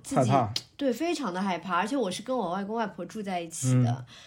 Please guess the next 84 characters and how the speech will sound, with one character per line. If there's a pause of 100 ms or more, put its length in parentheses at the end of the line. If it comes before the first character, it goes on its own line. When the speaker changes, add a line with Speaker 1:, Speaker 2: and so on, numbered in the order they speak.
(240)
Speaker 1:
就
爸
爸
妈
妈
平
时
不
在
身
边，
那 (260)
我
就
没
人
可
以
说。 (760)
然
后
我
记
得
我
大
概
自
己 (140)
担
惊
受
怕
了
两
天
以
后，
到
第
三
天
我
实
在
是
受
不
了
了。 (520)
我
妈
那
天
下
班
来
我
外
公
外
婆
家
看
我
嘛，
我
就，
我
就
找
机
会
跟
她
说
了，
我
就
说
我
觉
得
我